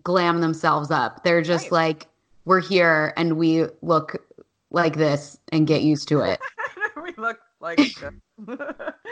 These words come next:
Speaker 1: And it's crazy
Speaker 2: Um,
Speaker 1: that they get to have their weddings in, like, palaces and everything. I'm like, "Yo, streamline this shit. Streamline this monarchy." Like, I don't pay taxes here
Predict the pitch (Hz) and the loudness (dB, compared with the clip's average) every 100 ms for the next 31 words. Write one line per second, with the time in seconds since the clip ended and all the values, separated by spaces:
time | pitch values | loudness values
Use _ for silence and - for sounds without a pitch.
0 | 453 - 339 381 - - 311 370 427 403 | -16 -2 4 4 4 0 4 6 4 -4
1 | 262 - 254 254 254 302 269 254 226 247 | -6 2 4 6 2 2 4 4 4 2
2 | 220 202 254 269 233 233 208 202 202 202 | 2 2 2 2 2 -2 -4 -2 2 4
3 | 247 294 254 247 226 220 226 202 190 - | 4 0 -4 -2 -2 -2 -2 -2 0 2
4 | 226 226 233 - - _ 262 277 214 165 | 2 0 -2 -10 -20 _ 4 6 4 2
5 | - - 247 285 285 254 240 208 190 - | -8 -6 2 4 6 4 2 -2 -4 -6
6 | - 151 151 - 254 269 254 214 202 190 | 0 0 -2 -4 2 4 4 4 0 0
7 | 185 165 151 151 156 135 151 170 - 233 | 4 4 4 -4 -6 -4 -4 -2 0 0
8 | 277 277 262 185 165 - 180 220 208 208 | -2 -4 -2 -2 -2 -10 -8 -2 -2 -2